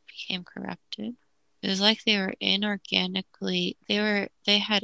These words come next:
inorganic in themselves, and they were trying, they were inorganically trying to find a way to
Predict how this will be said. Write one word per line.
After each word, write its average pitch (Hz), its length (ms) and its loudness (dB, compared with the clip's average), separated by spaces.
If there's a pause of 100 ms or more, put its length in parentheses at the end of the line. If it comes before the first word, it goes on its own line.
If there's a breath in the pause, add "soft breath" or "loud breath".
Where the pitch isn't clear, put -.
inorganic 185 840 -4
in 185 200 -16
themselves, 196 800 -8
and 180 140 -10
they 180 160 -6
were 175 240 -10
trying, 220 720 -8 (160)
they 196 80 0
were 185 180 -2
inorganically 196 680 -2
trying 185 720 -4 (240)
to 180 340 -4 (240)
find 185 920 -6 (800)
a - 120 -4
way 185 580 4
to 175 120 -4